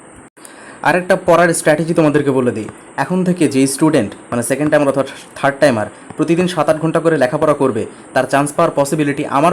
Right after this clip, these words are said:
পার্সোনালি মনে হয় থার্টি পার্সেন্ট, মানে নাই বললেই চলে।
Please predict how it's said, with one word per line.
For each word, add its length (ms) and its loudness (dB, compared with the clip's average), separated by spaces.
পার্সোনালি 420 2
মনে 160 2
হয় 200 -6
থার্টি 280 0
পার্সেন্ট, 400 -2
মানে 180 2
নাই 220 4
বললেই 320 4
চলে। 260 0